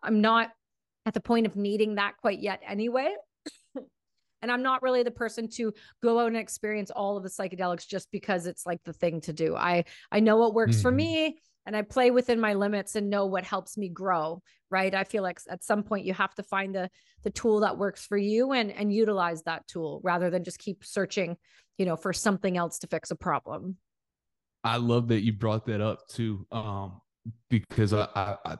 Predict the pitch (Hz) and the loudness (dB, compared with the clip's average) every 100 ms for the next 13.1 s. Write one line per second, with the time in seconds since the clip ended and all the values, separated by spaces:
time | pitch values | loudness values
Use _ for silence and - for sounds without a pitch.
0 | - - 95 95 90 - 101 98 95 104 | -6 -4 -2 -2 -2 2 4 4 4 2
1 | 110 - 95 95 98 98 - 101 92 - | 2 0 0 0 0 -2 -2 -6 -8 -12
2 | _ _ _ _ _ 107 120 113 110 113 | _ _ _ _ _ 2 6 6 6 4
3 | 123 104 - 113 104 101 98 98 104 101 | 2 2 2 2 4 4 2 2 4 4
4 | 95 107 113 110 98 95 - - 107 107 | 2 2 2 2 -2 -4 -6 -4 0 2
5 | 110 107 110 101 92 107 87 98 95 98 | 2 2 0 -2 -4 -6 -4 -6 -4 -2
6 | 104 107 117 117 _ _ _ 101 101 92 | -2 -2 -4 -8 _ _ _ -10 -8 -8
7 | 90 104 101 98 101 104 117 107 95 - | -8 -4 -2 -4 -6 0 2 4 2 0
8 | 110 104 - 107 107 113 104 101 107 107 | 2 2 0 -2 0 0 -2 -2 -2 -2
9 | 110 104 104 104 104 104 104 98 95 104 | -2 -2 -2 -2 -4 -6 -8 -8 -6 -4
10 | 95 90 - 117 110 107 104 110 110 101 | -4 -6 -6 -4 0 0 -2 0 0 2
11 | 104 104 101 - 110 107 147 196 233 269 | 0 0 -4 -6 -8 -2 0 2 2 0
12 | - 98 - 107 98 - 101 92 92 95 | -2 -4 2 2 2 -2 -4 -4 -2 -2
13 | 95 | -2